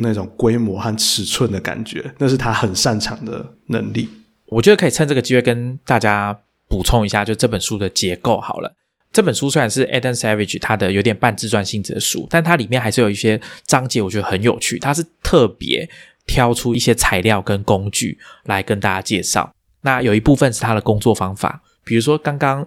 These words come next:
Speaker 2: Pank 有分享嘛，就是不同的质感、不同的材质，它的特性是什么，那要针对这些特性去处理。那他在书里面就有一章很有趣哦，大家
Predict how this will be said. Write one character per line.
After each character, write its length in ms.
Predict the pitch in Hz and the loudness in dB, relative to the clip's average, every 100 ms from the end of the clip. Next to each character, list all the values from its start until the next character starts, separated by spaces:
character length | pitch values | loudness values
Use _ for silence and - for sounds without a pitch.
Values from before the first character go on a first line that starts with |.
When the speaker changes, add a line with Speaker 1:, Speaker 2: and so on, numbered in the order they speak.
| - | 0
Speaker 2:
Pank 220 | 147 117 | 0 2
有 120 | 95 | -2
分 220 | - 104 | -2 -4
享 220 | 104 - - | -2 -2 -2
嘛， 100 | - | -10
就 120 | 123 | -4
是 80 | 120 | -4
不 160 | - | -2
同 240 | 135 - 95 | 0 0 0
的 200 | 95 90 - - _ | -4 -4 -6 -20 _
质 300 | - 101 98 | -2 0 0
感、 280 | 110 - - - - | 0 -2 -4 -12 -2
不 80 | 135 | -2
同 260 | 117 92 90 | 0 -6 -6
的 160 | 95 - | -6 -2
材 320 | - - 95 | -2 0 -2
质， 380 | 110 - - 165 - | 0 -2 -2 -8 -8
它 120 | - | -4
的 80 | 107 | -2
特 240 | - 120 | 0 2
性 220 | 101 113 95 | 0 -2 -4
是 80 | |
什 180 | 95 - - | -2 -2 -2
么， 180 | - - - - | -10 -12 -18 -4
那 100 | 120 | 0
要 80 | 120 | 2
针 180 | 117 117 | 2 0
对 140 | 123 | 0
这 80 | 117 | 0
些 120 | 107 | -2
特 180 | 104 110 | -2 -2
性 200 | 107 104 - | -2 -6 -6
去 140 | - | -2
处 320 | 113 - 85 | -2 0 0
理。 180 | 87 101 - - - | 0 -2 -4 -12 -2
那 80 | 156 | 0
他 140 | 160 | 2
在 80 | 165 | 0
书 240 | - 143 | 0 -2
里 80 | 123 | -2
面 160 | 104 110 | -2 2
就 140 | 120 | 2
有 120 | 92 | 0
一 100 | - | -4
章 360 | - - 95 98 - - | -6 -2 -2 -4 -18 -16
很 160 | - 113 | -4 0
有 100 | 113 | 0
趣 160 | - | 2
哦， 100 | 113 | 0
大 200 | 95 139 | 2 2
家 60 | 156 | 0